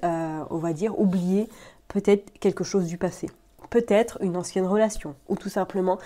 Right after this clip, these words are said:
des relations à répétition, et que cette personne-là, quand vous l'avez vue, vous avez dit non, elle change totalement de mes schémas répétitifs, c'est l'opposé de ce que je recherche d'habitude, mais qu'avec celle-ci, je m'entends bien,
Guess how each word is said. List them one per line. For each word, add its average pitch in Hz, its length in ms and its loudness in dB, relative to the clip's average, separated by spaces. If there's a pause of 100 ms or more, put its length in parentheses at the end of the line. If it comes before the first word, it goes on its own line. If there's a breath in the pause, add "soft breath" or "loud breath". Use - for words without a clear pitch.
(240 loud breath)
des 185 240 6
relations 202 460 2
à 196 60 0
répétition, 185 720 -2 (340 loud breath)
et 202 300 8
que 196 100 -2
cette 175 180 0
personne-là, 185 540 -2
quand 202 160 -2
vous 170 220 -2
l'avez 170 320 4
vue, 165 320 -2
vous 175 80 -4
avez 165 100 2
dit 165 160 -8
non, 190 300 -4 (520 soft breath)
elle 170 200 0
change 220 400 -2
totalement 180 480 0
de 170 100 -2
mes 156 100 -2
schémas 175 280 -4
répétitifs, 170 600 -6
c'est 170 200 -2 (480 loud breath)
l'opposé 190 500 4
de 170 80 -2
ce 160 80 -8
que - 100 -8
je 156 80 -6
recherche 170 340 -4
d'habitude, 208 580 0 (320 loud breath)
mais 190 280 8
qu'avec 185 300 4
celle-ci, 190 360 0
je 196 100 4
m'entends 170 320 0
bien, 175 260 0